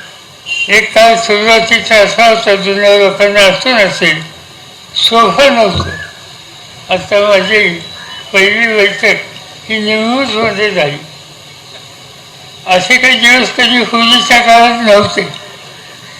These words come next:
तिथं वेगळी स्थिती असायची, पण सगळीकडे बदल होते. बदल चांगल्यासाठी होते. त्या बदलाची भूमिका तुमची जी आहे,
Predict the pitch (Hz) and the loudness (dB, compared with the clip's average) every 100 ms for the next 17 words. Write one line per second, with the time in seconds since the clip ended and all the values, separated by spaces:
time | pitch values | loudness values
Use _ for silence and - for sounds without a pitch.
0 | 196 185 226 226 226 240 254 226 - 202 | -8 -2 2 2 2 2 2 0 0 -2
1 | 190 220 208 196 185 160 147 - - - | 0 2 2 2 0 -2 -8 -14 -18 -18
2 | - - - - - - 180 165 - 220 | -16 -16 -18 -20 -14 -6 -6 -4 0 2
3 | 254 277 269 262 240 208 214 220 247 226 | 2 2 2 2 2 2 2 4 2 2
4 | 165 147 - - - - - - - - | -2 -6 -10 -12 -14 -20 -20 -20 -20 -18
5 | - 190 190 202 233 247 - - 226 247 | -8 -2 2 2 2 0 0 2 4 4
6 | 277 277 196 208 - 185 147 - - - | 4 4 2 0 0 -4 -4 -8 -12 -12
7 | - - - - - - - 214 208 196 | -18 -20 -20 -20 -20 -20 -2 2 4 4
8 | 185 202 226 202 240 226 190 202 233 277 | 4 2 0 0 -2 0 2 2 2 2
9 | 262 254 247 208 170 220 196 185 156 | 2 0 -2 -2 -2 -2 2 4 4